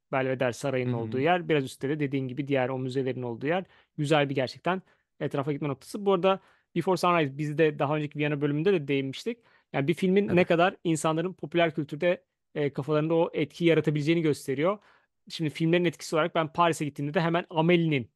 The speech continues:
Speaker 1: yerlerine bakmıştım. Tabii ki Paris
Speaker 2: Çok
Speaker 1: dediğin zaman
Speaker 2: mantıklı.
Speaker 1: bir sürü farklı şeyler var ama insanın zihninde tabii izlediği şey, e,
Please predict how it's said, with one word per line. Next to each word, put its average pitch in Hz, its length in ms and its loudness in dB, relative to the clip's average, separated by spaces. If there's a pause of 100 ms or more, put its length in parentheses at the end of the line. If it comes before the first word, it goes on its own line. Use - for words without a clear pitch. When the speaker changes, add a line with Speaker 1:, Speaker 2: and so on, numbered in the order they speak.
Speaker 1:
yerlerine 123 420 0
bakmıştım. - 460 -4
Tabii 151 180 2
ki - 80 -20
Paris 135 300 2
Speaker 2:
Çok 127 100 0
Speaker 1:
dediğin 139 140 -2
zaman 143 140 0
Speaker 2:
mantıklı. 117 120 -4
Speaker 1:
bir 156 40 -2
sürü 143 220 -4
farklı - 360 -2
şeyler 123 260 -2
var 214 140 2
ama 220 220 2 (200)
insanın 190 340 2
zihninde 160 460 0
tabii 190 280 -2 (240)
izlediği 180 400 2
şey, 190 380 0
e, 147 120 -2